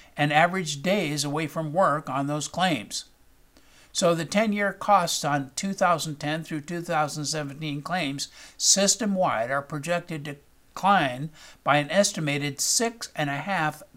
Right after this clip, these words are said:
billion dollars. The study's authors analyzed two hundred seventy-three thousand lost time claims in which treatment was initiated within a ten-year period.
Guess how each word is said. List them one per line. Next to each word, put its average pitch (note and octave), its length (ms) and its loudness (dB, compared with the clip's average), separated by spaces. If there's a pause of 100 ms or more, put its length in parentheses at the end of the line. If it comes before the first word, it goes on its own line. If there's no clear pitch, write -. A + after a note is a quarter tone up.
(120)
billion D3+ 560 2
dollars. C#3 600 -2 (960)
The G#2+ 120 -10
study's C#3 460 0
authors D3+ 520 2
analyzed C#3 640 -2
two G3+ 80 -4
hundred G3 220 -4
seventy-three F3+ 560 -2
thousand C3+ 840 -2 (480)
lost D#3 300 4
time D#3 260 2
claims C#3 460 -4
in C#3 140 -6
which C#3 280 -8
treatment F#3+ 440 -6
was C#3 180 -8
initiated D3 760 -4
within D#3 460 -4
a C#3 140 -4
ten-year B2+ 480 -8
period. D#3 460 -2